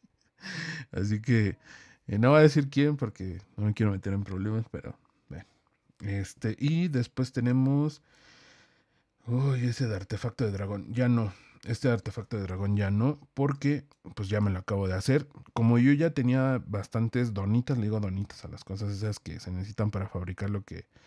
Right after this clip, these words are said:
tuve que fabricar de la, de mi última pieza. Este, pues sí, compré,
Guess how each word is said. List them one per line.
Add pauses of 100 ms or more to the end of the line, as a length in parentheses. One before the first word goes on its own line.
(400)
tuve
que
fabricar
de
la, (300)
de
mi
última
pieza. (960)
Este, (1800)
pues
sí,
compré,